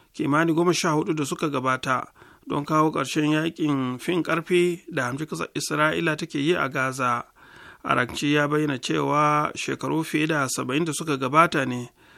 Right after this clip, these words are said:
hamji ƙasar Isra'ila take ƙoƙarin shafe al'ummar Falastinu daga ƙasarsu da ta mamaye.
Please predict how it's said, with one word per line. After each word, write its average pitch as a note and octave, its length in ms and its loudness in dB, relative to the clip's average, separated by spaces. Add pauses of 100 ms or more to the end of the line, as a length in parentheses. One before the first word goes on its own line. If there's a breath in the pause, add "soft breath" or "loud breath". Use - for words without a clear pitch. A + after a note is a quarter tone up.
(160 soft breath)
hamji C#3+ 160 -2
ƙasar D3+ 280 -2
Isra'ila C#3+ 540 0
take D3 400 -6
ƙoƙarin B2+ 480 -2
shafe F3 360 2
al'ummar C#3+ 400 -2
Falastinu E3 560 0
daga B2 540 -4
ƙasarsu E3 560 -2
da B2 220 -2
ta - 120 -6
mamaye. C#3+ 600 0